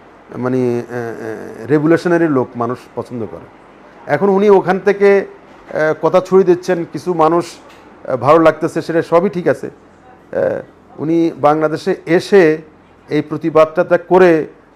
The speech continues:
উনি, এ, রোশানলে পড়ুক, পড়লে মানুষ বুঝবে, দেখবে, তাহলে সেটা এক হিসাব। এখন যার যার কথা বলে যাচ্ছে, বলবে, আরও বলবে। আমাদের দেশে তো এরকম বলার লোকের অভাব নেই, প্রচুর লোক আছে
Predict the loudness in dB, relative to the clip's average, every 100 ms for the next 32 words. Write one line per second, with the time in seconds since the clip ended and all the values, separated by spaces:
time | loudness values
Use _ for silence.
0 | _ -6 -4 -2 -2 -4 -8 -8 -4 -4
1 | -4 -4 -2 2 2 4 4 4 2 -8
2 | _ _ _ _ _ _ 0 2 0 0
3 | -4 -6 -8 -8 0 2 2 0 -2 -4
4 | -6 _ _ _ 0 0 0 2 0 -2
5 | -12 -12 -14 _ -20 -20 -20 _ _ _
6 | _ -8 -6 -6 0 2 4 2 2 2
7 | 2 4 4 4 2 -2 -2 -2 -2 -4
8 | -6 -2 -2 0 -4 -4 -6 -10 _ _
9 | _ 0 0 0 -4 -6 -4 -2 -2 -2
10 | -4 -4 -14 _ -4 4 4 4 2 2
11 | 2 0 -2 -10 -14 _ _ _ _ -4
12 | -2 0 0 2 2 0 -6